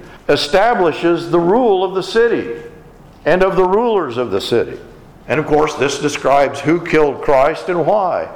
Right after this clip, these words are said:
He dies outside the city of man, beyond law,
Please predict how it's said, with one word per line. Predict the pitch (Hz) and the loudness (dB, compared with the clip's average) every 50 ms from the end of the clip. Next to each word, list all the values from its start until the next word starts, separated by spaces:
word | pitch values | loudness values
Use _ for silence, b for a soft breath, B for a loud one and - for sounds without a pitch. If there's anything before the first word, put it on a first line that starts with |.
| B B B B B B B B | B B B B B B B B
He | 151 160 151 | -2 0 0
dies | 131 151 170 190 196 208 220 196 175 165 | 2 2 4 4 4 4 2 2 2 2
outside | 170 175 170 175 - - - 175 170 180 185 175 147 139 | 2 2 2 0 -4 -4 -2 0 2 2 0 -2 -4 -6
the | 143 131 | -8 -6
city | - - 175 175 170 156 143 | -2 0 0 2 2 2 0
of | 135 117 | 0 0
man, | 127 151 175 196 202 180 147 127 110 | 0 -2 0 0 0 -2 -2 -4 -2
beyond | 104 127 123 135 139 180 220 214 214 208 185 123 - 110 117 131 | -2 -2 2 4 4 4 4 4 2 0 -2 -4 -8 -4 -2 2
law, | 131 127 120 104 87 82 80 - - - - B | 2 2 2 2 0 -2 -4 -6 -10 -12 -16 B